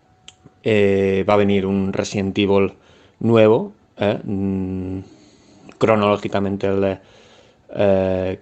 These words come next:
creo que, que puede venir un, un Resident Evil nuevo, no sé si será el ocho, pero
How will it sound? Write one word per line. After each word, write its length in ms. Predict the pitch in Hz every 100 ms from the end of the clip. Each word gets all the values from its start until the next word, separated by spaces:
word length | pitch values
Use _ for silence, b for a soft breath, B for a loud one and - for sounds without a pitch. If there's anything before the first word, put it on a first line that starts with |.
| -
creo 400 | 110 107 107 104
que, 580 | 107 101 101 101 98 98 B B B B B B b b b b b b _
que 120 | - 101
puede 220 | 107 104
venir 260 | 104 104
un, 340 | 101 98 98 95
un 160 | 107 107
Resident 360 | 101 107 101
Evil 240 | 98 98 98
nuevo, 200 | 104 117
no 100 | 107
sé 120 | 107
si 140 | -
será 240 | 110 98 95
el 80 |
ocho, 340 | 104 101 156 - - b b b b b b _ _ b b b b b _
pero 720 | 104 92 95 95 92 98 -